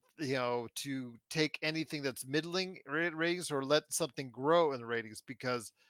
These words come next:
they just don't have the time for it. They're not gonna put resources into it. It either gets the ratings, has people watching all the way through,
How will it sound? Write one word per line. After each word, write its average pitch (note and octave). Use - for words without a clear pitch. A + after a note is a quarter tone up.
they D#3
just F3+
don't G3
have F3
the D3+
time E3
for -
it. -
They're D3+
not D#3
gonna D#3
put D#3
resources C#3
into A2
it. -
It D3+
either F3
gets D#3+
the D#3+
ratings, F3+
has D#3+
people E3
watching D#3+
all E3
the D#3
way D#3
through, F3+